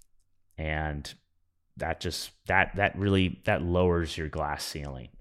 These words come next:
of what's possible and, and what opportunities are out there. So that's number six.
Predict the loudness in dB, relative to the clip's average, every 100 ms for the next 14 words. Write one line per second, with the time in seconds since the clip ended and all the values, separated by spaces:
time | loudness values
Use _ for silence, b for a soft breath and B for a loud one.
0 | -8 -6 -6 -6 -6 -2 6 8 8 4
1 | 0 0 -2 b b b b -4 0 2
2 | 2 0 -2 -6 -8 -6 -2 0 2 0
3 | 0 -4 -4 -2 -2 -2 0 2 2 0
4 | -6 -12 -16 -20 _ -20 0 10 12 12
5 | 10 8 B B B 6 6 6 2 4
6 | 4 4 2 0 0 -2